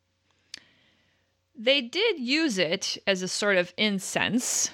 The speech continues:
to clear the air or to fumigate a room, eh, kind of similar to how the Egyptians used it to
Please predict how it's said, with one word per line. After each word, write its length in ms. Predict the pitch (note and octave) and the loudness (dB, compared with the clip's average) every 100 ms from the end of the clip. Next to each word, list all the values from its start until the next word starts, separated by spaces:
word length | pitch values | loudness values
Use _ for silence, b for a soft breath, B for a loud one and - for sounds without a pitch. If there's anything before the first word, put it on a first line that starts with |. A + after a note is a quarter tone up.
| - | -8
to 100 | - | -10
clear 320 | - - A3+ | -6 2 2
the 220 | F#3+ G3 - | 2 -2 -2
air 560 | F#3+ F3 G1+ G#2 B3+ A3 - | 0 0 2 2 2 -2 -8
or 160 | F#3+ E3 | -2 -2
to 140 | F#3 | -2
fumigate 760 | F#3+ - A#3+ A3 G#3 G3 F3+ F#3 | -4 2 4 6 4 2 0 0
a 60 | G3 | 0
room, 640 | F3+ F#3 E3 B2 G#3 C4+ - B B B B B - | 2 2 2 2 2 2 -2 B B B B B -2
eh, 220 | B4 B4+ B4 - | 2 2 0 -4
kind 240 | - A#4 C#5 | 0 2 4
of 80 | A#4 | 2
similar 560 | - F4+ F4+ E4 D#4 E4+ | 0 0 0 2 2 2
to 160 | E4+ D#4+ | -2 2
how 160 | C#4+ | 2
the 120 | C4+ | 2
Egyptians 640 | C4 A#3+ F#4 - C4+ A3+ G3+ | -2 0 0 2 2 2 2
used 360 | A3 G#3 - | 2 2 0
it 260 | G#3+ G3 A3+ | 4 4 4
to 480 | - A3+ G3+ G3 F#3+ | 0 2 4 4 0